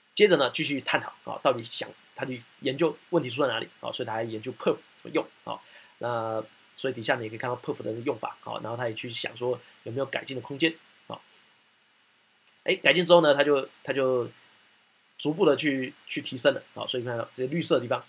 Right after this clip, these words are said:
啊，就是说绿色的地方跟我给的程式码，哎，差距就变小了啊。所以你看到一开始差距很大，对吧？还记得吗？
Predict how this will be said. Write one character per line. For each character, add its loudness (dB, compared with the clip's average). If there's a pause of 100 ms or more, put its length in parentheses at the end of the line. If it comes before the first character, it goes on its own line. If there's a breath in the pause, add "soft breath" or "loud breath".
啊， -8 (360 soft breath)
就 -8
是 -8
说 0
绿 -4
色 2
的 2
地 -6
方 2 (160)
跟 0
我 -4 (140)
给 -2
的 -8
程 -8
式 -6
码， -2
哎， 6 (260)
差 10
距 0
就 6
变 2
小 -6
了 -16 (180)
啊。 -8
所 0
以 2
你 6
看 -
到 6 (180 loud breath)
一 -2
开 12
始 6
差 6
距 4
很 0
大， -4 (320)
对 2
吧？ -4 (280)
还 -16
记 -4
得 4
吗？ 0